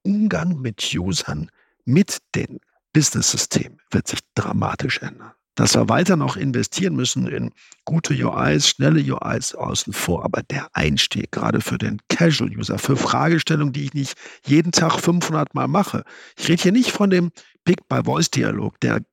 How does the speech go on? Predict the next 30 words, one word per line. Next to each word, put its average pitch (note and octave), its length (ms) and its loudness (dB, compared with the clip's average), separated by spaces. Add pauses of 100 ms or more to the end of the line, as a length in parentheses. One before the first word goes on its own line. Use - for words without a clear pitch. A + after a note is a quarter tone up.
(100)
ganz D3+ 280 4
schnell C3 300 4
laufen A#2+ 360 0
muss A2 260 -2
und A#2 200 -2
wo B2+ 100 0
ich C3 140 -2 (100)
tausend D3 440 0
Picks - 260 2
am A2 160 -2
Tag C3+ 260 0
habe - 220 -2
und G#2+ 80 -4 (400)
das, - 240 -2
äh, D3+ 180 -6
der - 160 -4
ist - 200 2
trainiert A#2+ 440 2
und A2 160 -4
der G#2+ 100 -2
läuft. A#2+ 360 0
Aber - 160 -6 (560)
diese A#2 200 0 (120)
Ad-hoc-Abfragen C3 1500 -2 (100)
werden F#2+ 240 -2
einen - 180 -4 (120)
riesen, B2+ 640 0 (220)
riesen A2 440 -2
Sprung - 440 -4
machen. F2 360 -6